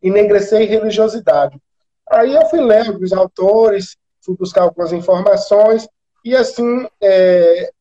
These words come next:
eu cheguei a, a, a, a minha conclusão que quando a gente pega o racismo, quando pega o preconceito, quando pega toda, toda, essa, toda essa questão dessa perversa, essas nomenclaturas perversas que a gente tem aí, que a gente coloca ela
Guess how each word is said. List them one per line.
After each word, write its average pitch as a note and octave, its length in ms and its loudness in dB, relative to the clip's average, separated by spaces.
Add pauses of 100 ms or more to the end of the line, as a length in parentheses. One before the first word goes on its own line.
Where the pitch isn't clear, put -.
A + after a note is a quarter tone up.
(120)
eu F#3+ 80 -2
cheguei B3 400 0
a, B3+ 120 2
a, E3+ 260 0
a, D3 480 -4 (340)
a D#3 80 -2
minha F3 260 -2
conclusão F3 800 -2 (540)
que B3 560 -4
quando C#4+ 160 -2
a C4+ 40 2
gente B3 140 -6
pega G#3+ 240 2
o A3+ 60 2
racismo, F#3 840 -10 (580)
quando G3 180 -8
pega F#3+ 160 0
o F#3 60 -14
preconceito, F3 1000 -6 (220)
quando B3 160 -4
pega A3 180 0
toda, - 440 0
toda, D#4+ 160 0
essa, - 180 -10
toda F4 140 -6
essa D#5 140 -2
questão A3 340 -12
dessa G3+ 240 0
perversa, F#3 440 -6 (180)
essas G3 280 2
nomenclaturas G#3+ 960 2
perversas - 680 -2
que - 80 -8
a E3 40 -4
gente - 280 -12
tem F3 180 -6
aí, D3+ 180 -2
que - 680 -16
a F3+ 40 -2
gente - 180 -8
coloca - 460 0
ela - 360 4